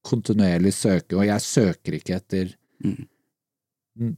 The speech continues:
Speaker 1: noen av deres anerkjennelse. Det er
Speaker 2: Mm.
Speaker 1: ikke det jeg jager. Jeg
Speaker 2: Mm.
Speaker 1: jager at
Speaker 2: Faren
Speaker 1: faren
Speaker 2: din
Speaker 1: min
Speaker 2: sin
Speaker 1: skal si,
Speaker 2: anerkjenner, rett og
Speaker 1: «Oh, shit»,
Speaker 2: slett.
Speaker 1: liksom.
Speaker 2: Og det, det, det tror jeg er en, på en måte, ting veldig,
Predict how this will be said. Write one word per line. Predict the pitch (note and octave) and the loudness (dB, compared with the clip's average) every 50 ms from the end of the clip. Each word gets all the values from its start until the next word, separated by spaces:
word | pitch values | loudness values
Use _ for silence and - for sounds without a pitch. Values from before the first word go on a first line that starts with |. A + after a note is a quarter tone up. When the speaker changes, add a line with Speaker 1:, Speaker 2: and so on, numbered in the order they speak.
| _ _ - | _ _ -20
Speaker 1:
noen | - A2 A#2 B2 A#2+ G#2+ F#2+ F2+ | -14 -6 -2 0 0 2 2 2
av | F#2+ G2+ G2+ | 0 0 0
deres | A2 A#2 G#2 F#2+ E2+ D#2+ E2+ F#2+ G2+ - | 0 2 2 2 0 0 -2 -4 -4 -4
anerkjennelse. | - - G#2+ G#2 F2+ E2+ E2 - - - E2+ D#2 D2+ D#2+ D#2 - - A#2+ B2 - | -4 -2 -2 0 0 -2 -4 -6 -6 -8 -8 -8 -8 -10 -8 -8 -6 -8 -6 -2
Det | A#2 A#2 A2 | 0 0 2
er | G2+ F#2 | 2 2
Speaker 2:
Mm. | F2+ | 2
Speaker 1:
ikke | B2 G#2+ G2 F#2 | 0 0 0 -2
det | - F#2 F2+ F2+ F#2 F#2+ | -4 -2 0 2 2 2
jeg | F#2+ F#2 F2+ F#2 | 2 2 2 2
jager. | F#2+ F#2+ F2+ F2 D#2+ D#2 F2 G#2 - - _ - | 0 0 0 -2 -2 -4 -4 -4 -6 -8 _ -2
Jeg | G#2 G#2 G#2+ | 2 4 4
Speaker 2:
Mm. | A2+ | 4
Speaker 1:
jager | A2+ G#2 F#2+ F2+ E2+ D#2+ D#2+ D#2 D#2+ F2 G2 G2+ G2+ - _ _ _ - | 4 4 2 0 0 -2 -4 -6 -4 -4 -4 -6 -8 -12 _ _ _ -8
at | F#2+ F#2 - _ _ _ - - - _ _ _ _ _ _ _ _ _ _ _ | -8 -8 -8 _ _ _ -20 -20 -20 _ _ _ _ _ _ _ _ _ _ _
Speaker 2:
Faren | - C3+ A#2+ G#2+ A#2 G#2+ F#2 E2 | -2 0 2 4 4 4 2 2
Speaker 1:
faren | |
Speaker 2:
din | D#2+ F2 G2+ G2+ F#2+ | 2 2 2 2 2
Speaker 1:
min | F#2+ F#2 F2+ F2+ F2+ | 2 0 0 -2 -2
Speaker 2:
sin | F#2+ | 0
Speaker 1:
skal | G#2+ A2 A2 G2+ | 0 0 0 0
si, | G2+ - - | 0 0 2
Speaker 2:
anerkjenner, | G2 G2 G2 | 2 2 2
rett | F#2+ F#2+ C#3 | 2 2 2
og | C#3+ C3 | 2 2
Speaker 1:
«Oh, | |
shit», | B2+ - | 0 0
Speaker 2:
slett. | - A2+ A2 - - F#2+ | 0 -2 -2 -2 -2 -2
Speaker 1:
liksom. | F#2+ G2+ - - A#2+ C3 B2+ _ _ - - - - _ | -2 -2 -2 -2 -4 -4 -4 _ _ -20 -20 -20 -10 _
Speaker 2:
Og | - A2+ | 0 2
det, | A#2+ C#3 C#3+ B2 - C#3 | 4 4 4 2 2 2
det, | C3+ D3 D#3+ E3+ D#3 | 2 4 4 4 2
det | D3 D#3 E3 | 2 2 2
tror | D#3+ F3+ E3+ | 4 2 2
jeg | D#3 D3 | 4 4
er | C3+ | 6
en, | C3+ C3 C3 B2+ A#2+ | 6 6 6 6 4
på | - C3+ | 4 2
en | B2 | 2
måte, | A#2 G#2+ A2+ | 2 2 2
ting | - A#2 A2+ A2+ A2 | 4 4 6 6 6
veldig, | A2+ A2+ G#2+ G#2+ G#2 G#2 | 4 4 4 4 4 2